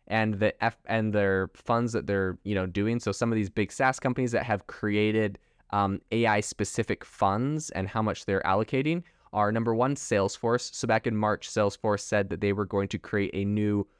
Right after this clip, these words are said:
two hundred and fifty million dollar fund dedicated to generative A I,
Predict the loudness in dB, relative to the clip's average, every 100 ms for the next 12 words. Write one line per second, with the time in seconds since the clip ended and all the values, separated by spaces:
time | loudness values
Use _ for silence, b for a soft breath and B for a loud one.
0 | _ 0 2 2 2 2 0 0 -2 0
1 | 0 2 2 2 2 2 2 0 -2 -2
2 | -2 -2 0 0 -2 -2 -4 -2 -2 -2
3 | -2 -4 -4 0 2 2